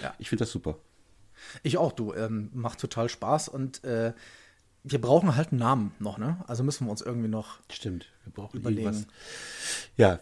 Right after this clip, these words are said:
Speaker 2: die Weltherrschaft macht sich ja nicht von allein.
Speaker 1: Nee, d-, das stimmt. Also wenn ihr, äh, da draußen, wenn ihr irgendwie Vorschläge habt, immer her damit. Ähm,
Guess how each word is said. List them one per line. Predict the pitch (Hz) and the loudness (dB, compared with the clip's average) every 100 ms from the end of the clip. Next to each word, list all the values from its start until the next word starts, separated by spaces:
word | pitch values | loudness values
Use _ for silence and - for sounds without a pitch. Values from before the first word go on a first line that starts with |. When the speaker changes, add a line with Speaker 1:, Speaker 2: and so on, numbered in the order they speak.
| - | 0
Speaker 2:
die | 104 | 6
Weltherrschaft | 98 170 131 123 127 - - | 6 6 4 2 0 0 0
macht | 107 - | 0 0
sich | - 113 | -4 -2
ja | 104 | 0
nicht | 90 123 - | 0 -2 -4
von | - | -4
allein. | 117 98 78 - - - - - - - - - - | -2 -2 -4 -10 -20 -20 -20 -20 -20 -20 -20 -8 0
Speaker 1:
Nee, | 143 | 0
d-, | 147 127 | 0 -2
das | - 139 | -2 0
stimmt. | - 127 | 0 0
Also | 120 131 | 2 4
wenn | 143 160 | 2 2
ihr, | 180 185 202 | 2 2 2
äh, | 170 | 0
da | 151 | 0
draußen, | 135 123 156 165 175 175 147 | 0 0 0 -2 -4 -4 -4
wenn | 143 | -2
ihr | 143 | -2
irgendwie | 135 135 135 | -2 -2 -2
Vorschläge | 131 - 147 - 147 | -4 -4 -4 -2 -2
habt, | 143 - | -2 -4
immer | 139 | -2
her | 131 123 | 0 0
damit. | 156 180 208 - - - - - - - | 0 -2 -6 -16 -20 -20 -20 -20 -20 0
Ähm, | 139 139 139 139 143 | 2 4 4 4 0